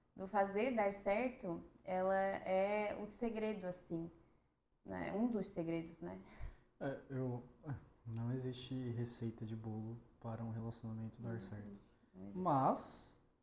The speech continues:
Speaker 2: existe algumas pequenas regras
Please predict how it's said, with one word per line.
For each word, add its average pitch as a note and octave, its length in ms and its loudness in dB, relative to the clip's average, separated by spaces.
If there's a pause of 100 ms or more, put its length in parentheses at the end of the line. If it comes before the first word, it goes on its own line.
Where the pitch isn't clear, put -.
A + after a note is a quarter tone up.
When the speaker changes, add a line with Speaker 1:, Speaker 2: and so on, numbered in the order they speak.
(600)
Speaker 2:
existe B2 760 -4
algumas G#3+ 440 0 (160)
pequenas F3+ 380 -2
regras D#3+ 600 2